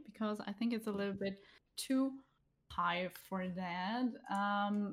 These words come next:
even though you have some sort of mode where you can wander around without, um, having to, you know, <sighs> uh, chase after a certain goal, but, uh,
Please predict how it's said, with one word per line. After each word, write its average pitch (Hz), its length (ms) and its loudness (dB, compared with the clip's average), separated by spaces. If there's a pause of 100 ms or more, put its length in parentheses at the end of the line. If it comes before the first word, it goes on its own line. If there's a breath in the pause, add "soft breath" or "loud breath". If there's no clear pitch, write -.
(120)
even 285 200 8
though 262 120 8
you 226 180 6
have 208 340 4
some 208 260 0
sort 202 240 0
of 196 160 -2
mode 185 380 0
where 185 200 2
you 185 100 0
can 185 420 -2
wander 196 520 2 (100)
around 185 640 2
without, 180 480 0 (340)
um, 180 960 -2 (120)
having 202 300 0
to, 185 360 0 (1500 loud breath)
you 359 80 6
know, 220 360 8
<sighs> - 60 0
uh, 226 380 6
chase 247 380 4
after 247 500 4
a 196 300 2 (380)
certain 196 760 -2
goal, 269 500 6
but, 214 480 2
uh, 202 200 2